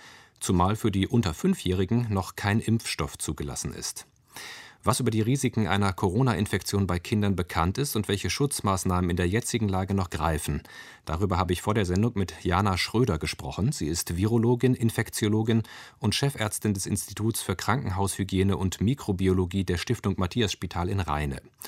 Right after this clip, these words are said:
Und sie hat vor einigen Tagen mit einem multidisziplinären Team ein Positionspapier zum Kinderschutz in der Pandemie vorgelegt. Ich habe sie zuerst gefragt, wie sie das gesundheitliche Risiko von Kindern in der aktuellen Lage einschätzt.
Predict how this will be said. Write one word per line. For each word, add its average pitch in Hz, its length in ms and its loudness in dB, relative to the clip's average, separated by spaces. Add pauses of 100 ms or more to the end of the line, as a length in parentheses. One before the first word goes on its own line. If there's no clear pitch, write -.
(360)
Und 156 280 4
sie 110 220 0
hat 117 120 0
vor 95 140 0
einigen 110 300 0
Tagen 107 300 0
mit 98 140 0
einem 95 340 2
multidisziplinären 95 1120 0
Team 120 260 2
ein 95 160 -2
Positionspapier 95 1040 0
zum - 240 -2
Kinderschutz 90 540 -2
in 82 120 -6
der 82 120 -4
Pandemie 92 420 0
vorgelegt. - 720 -2 (500)
Ich - 80 -18
habe 76 140 -2
sie 82 100 0
zuerst 87 320 -2
gefragt, - 640 -2
wie 98 60 0
sie 107 140 -2
das - 280 -2
gesundheitliche 101 760 0
Risiko 107 400 0
von 90 220 -2
Kindern 95 360 0
in 92 140 2
der 87 220 0
aktuellen 92 500 -2
Lage 87 420 -2
einschätzt. - 680 -8